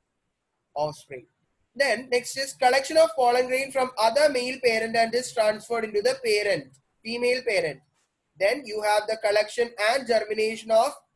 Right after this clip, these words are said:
seeds to produce the offspring. So we will discuss why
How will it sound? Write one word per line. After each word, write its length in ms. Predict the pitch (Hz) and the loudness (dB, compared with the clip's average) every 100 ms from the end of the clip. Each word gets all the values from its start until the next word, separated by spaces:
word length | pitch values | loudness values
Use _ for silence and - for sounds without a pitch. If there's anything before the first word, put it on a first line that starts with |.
| _ _ _ | _ _ _
seeds 440 | - 240 247 240 | -10 -6 -6 -8
to 100 | - | -10
produce 480 | 240 220 208 214 220 | -6 -6 -6 -8 -6
the 160 | 240 294 - | -2 -2 0
offspring. 560 | 185 185 - 160 131 - _ _ | -2 -2 -4 -8 -8 -12 _ _
So 240 | - 240 220 | -2 0 0
we 240 | 240 247 190 | -2 -6 0
will 200 | 269 285 | 0 0
discuss 440 | 247 - 247 240 - | -6 -4 -4 -4 -8
why 540 | 160 185 220 226 285 | -6 0 0 0 -4